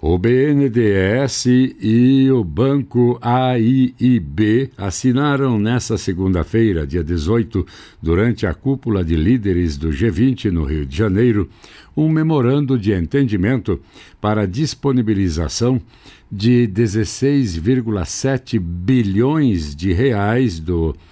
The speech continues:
A I I B ao B N D E S para investimentos no Brasil. A assinatura aconteceu na Marina da Glória, espaço destinado para delegações oficiais,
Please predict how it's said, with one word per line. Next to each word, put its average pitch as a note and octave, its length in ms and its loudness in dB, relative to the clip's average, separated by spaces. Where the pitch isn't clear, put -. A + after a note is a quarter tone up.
A F#2+ 240 0
I G#2+ 380 2
I E2+ 180 -2
B G2+ 460 0
ao F#2 240 -4
B D#2 380 -2
N D#2+ 180 -2
D F#2 120 0
E A#2+ 280 2
S A2+ 340 -4
para C3 220 -2
investimentos A#2+ 840 -2
no A#2 80 -2
Brasil. G#2+ 540 0
A G#2+ 180 0
assinatura D#3 600 -2
aconteceu C#3 640 -2
na C3+ 140 0
Marina A#2 420 2
da E2+ 140 -4
Glória, E2+ 520 0
espaço B2+ 540 -2
destinado A#2+ 720 -2
para F2 300 -2
delegações G2+ 800 -2
oficiais, F#2 720 -2